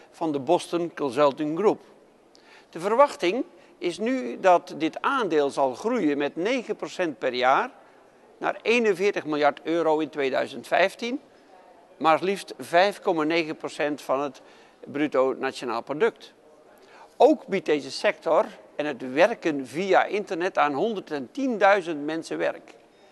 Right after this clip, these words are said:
Het internet speelt een cruciale rol in de toekomst en vooral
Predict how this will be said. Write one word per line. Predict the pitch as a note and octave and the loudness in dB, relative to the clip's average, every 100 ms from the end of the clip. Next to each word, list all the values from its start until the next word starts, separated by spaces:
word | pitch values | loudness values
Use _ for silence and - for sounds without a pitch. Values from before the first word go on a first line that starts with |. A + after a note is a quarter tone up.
| _ | _
Het | - - | -10 -2
internet | D#4+ A3+ C3+ C3+ - | 0 0 -2 -4 -6
speelt | - F#3+ E3+ | -4 -2 0
een | E3+ D#3 - | -2 -4 -6
cruciale | B3+ D4 - G#3+ E3+ C#3 C3+ | -4 -4 0 4 4 4 0
rol | D#3 F#3 F#3 F3 - - _ _ _ _ _ | 2 2 2 -4 -16 -20 _ _ _ _ _
in | - | -2
de | E3 F3 | -2 -2
toekomst | B3+ - G#3 A3+ - | -4 2 2 2 -4
en | D#3 C#3 | -4 -2
vooral | D3 D#3+ F3 G3 - | 2 6 6 2 -8